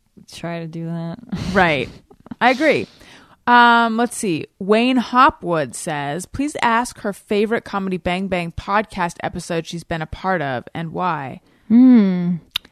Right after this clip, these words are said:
Speaker 1: Um, I'll have to think. Well, I had a really fun time at the South by Southwest live show that we did just a couple months ago. Um, Colin Hanks and Nick Kroll and Horatio. That was really fun.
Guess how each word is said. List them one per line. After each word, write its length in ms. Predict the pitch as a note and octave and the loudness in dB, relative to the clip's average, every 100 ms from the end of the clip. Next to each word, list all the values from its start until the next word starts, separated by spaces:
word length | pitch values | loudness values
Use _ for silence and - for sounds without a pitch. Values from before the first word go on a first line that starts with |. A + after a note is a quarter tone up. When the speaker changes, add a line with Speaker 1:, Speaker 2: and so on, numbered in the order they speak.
| _ _ _ _ - | _ _ _ _ -2
Speaker 1:
Um, 840 | A3+ A#3 A3+ A3+ A3 A3+ A3+ A3 - _ _ _ - | 2 4 6 6 4 4 2 0 -8 _ _ _ -20
I'll 60 | - | -10
have 120 | G#3 | -10
to 100 | F#3+ | -10
think. 760 | - - - F3+ - - - _ _ - - | -18 -12 -6 -4 -6 -10 -18 _ _ -18 2
Well, 120 | G#3+ | 4
I 60 | A3 | 6
had 140 | A#3+ | 6
a 100 | G#3+ | 4
really 380 | F#3 A3 A3+ A3 | 2 0 2 2
fun 280 | - G3+ G3 | 0 -2 -2
time 320 | F3+ F3+ F3+ | -2 -2 -4
at 140 | D#3+ | -6
the 300 | F3 F3 E3+ | -4 -4 -4
South 320 | F3 F#3 F3 | -6 -4 -4
by 140 | F3+ E3+ | -4 -4
Southwest 680 | - E3+ E3+ E3+ E3+ - - | -4 -4 -2 -4 -6 -8 -8
live 400 | E3 E3 E3+ - | -4 -4 -6 -8
show 360 | - F3 F3 | -6 -4 -4
that 140 | E3+ - | -4 -6
we 120 | E3+ | -6
did 480 | F3 F3 E3+ E3 F3+ _ _ _ | -6 -6 -6 -8 -14 _ _ _
just 180 | F#3+ - | -14 -12
a 20 | |
couple 200 | - F3 | -10 -8
months 200 | E3+ E3+ | -6 -6
ago. 500 | E3+ F3+ F3 E3+ F3 _ - | -4 -2 -2 -2 -4 _ -8
Um, 520 | E3+ E3 E3 E3 D#3+ | -4 -4 -4 -6 -10
Colin 300 | - E3 E3 | -12 -10 -6
Hanks 460 | E3+ E3 E3+ - F#3 | -6 -6 -10 -8 -6
and 120 | E3+ | -6
Nick 120 | E3 | -6
Kroll 400 | - E3+ E3 D#3+ | -6 -4 -4 -4
and 160 | D#3+ D3 | -6 -8
Horatio. 640 | F3 E3 - D#3+ E3+ E3+ | -10 -10 -12 -10 -8 -8
That 100 | E3 | -8
was 120 | E3 | -8
really 120 | F3 E3 | -8 -8
fun. 300 | F3 E3+ | -8 -10